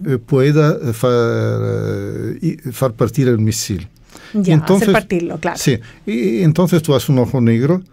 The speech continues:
Speaker 2: Eh, eso se puede pasar naturalmente, hay estrellas, esto
Speaker 1: Ujú.
Speaker 2: lo, lo vimos, hay estrellas grandes
Speaker 1: Ya.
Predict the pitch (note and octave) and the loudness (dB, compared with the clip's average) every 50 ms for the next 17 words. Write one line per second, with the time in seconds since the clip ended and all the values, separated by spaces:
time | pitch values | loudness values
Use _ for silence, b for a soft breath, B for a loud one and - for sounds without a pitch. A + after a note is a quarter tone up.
0 | b b b b b b b D#3+ C#3+ C3 A#2+ A2+ A2+ A2 A2 A2 F3 D#3 - A#3+ | b b b b b b b 0 0 2 2 2 0 0 0 0 0 0 2 0
1 | F#3+ - E3 D#3 A3+ A3+ G3+ D#3 - C#3+ - - E3+ D3+ D3 C3+ - D3+ C3 B2+ | -2 -2 0 0 2 2 2 2 0 0 0 2 2 2 2 2 2 2 2 4
2 | A#2+ B2 C#3+ D#3+ D#3 D#3 B2+ B2+ C3+ D3 C#3 - - - E3+ D#3 E3+ F3 D3 B2+ | 4 4 4 2 2 2 2 2 2 2 0 -2 -2 0 2 4 4 4 4 2
3 | G#2+ - - - - - b b b b b E3+ D3+ - - D3 B2 A2 A#2 B2+ | 2 0 -2 -6 -10 -14 b b b b b 0 0 0 2 2 2 2 2 2
4 | B2 C#3+ C#3+ C#3+ B2 A2+ C#3 C#3+ E3 E3+ C#3 - - B2 A2 - - D3 C3 B2+ | 0 2 0 0 0 2 2 2 2 2 0 0 -2 -4 -2 -2 -2 -2 0 -2
5 | A2+ - C3+ C3+ A#2+ A#2 A#2+ A#2+ C3 E3 G#3 F#3+ F#3 F3+ F3 | -2 -2 -2 0 0 0 0 0 0 0 0 -2 -2 -4 -6